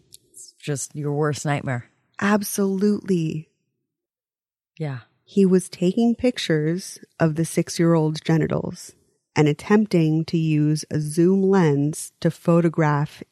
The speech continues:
Speaker 2: into her vagina.
Speaker 1: He just, he had no experience whatsoever.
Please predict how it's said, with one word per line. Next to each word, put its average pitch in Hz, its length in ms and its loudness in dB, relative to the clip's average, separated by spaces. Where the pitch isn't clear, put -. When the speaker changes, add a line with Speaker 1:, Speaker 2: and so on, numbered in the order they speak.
Speaker 2:
into 175 580 2
her 143 180 -4
vagina. - 460 -6
Speaker 1:
He 165 200 -8
just, 151 280 -10
he 180 160 -4
had 139 240 -4
no 160 400 4
experience 147 760 -4
whatsoever. 147 1040 -2